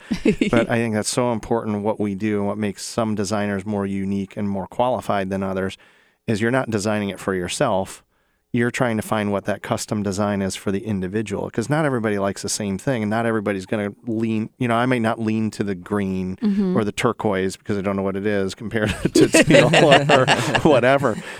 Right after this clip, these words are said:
Speaker 2: But I may not, those might not appeal to me because they're the hot trend. And it,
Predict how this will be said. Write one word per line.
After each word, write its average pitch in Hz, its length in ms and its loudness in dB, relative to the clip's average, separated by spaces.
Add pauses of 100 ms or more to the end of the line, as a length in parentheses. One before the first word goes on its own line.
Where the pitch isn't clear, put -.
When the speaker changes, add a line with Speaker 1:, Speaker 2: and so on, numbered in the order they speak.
(140)
Speaker 2:
But 135 260 4
I 135 80 4
may 135 160 2
not, 120 300 2 (320)
those 135 260 2
might 131 160 2
not 117 180 0
appeal 131 380 0
to 123 160 -4
me 107 140 -4
because 101 360 -6
they're 107 160 -2
the 104 80 -4
hot 98 240 -4
trend. 104 560 -4 (460)
And 113 120 0
it, 113 120 -8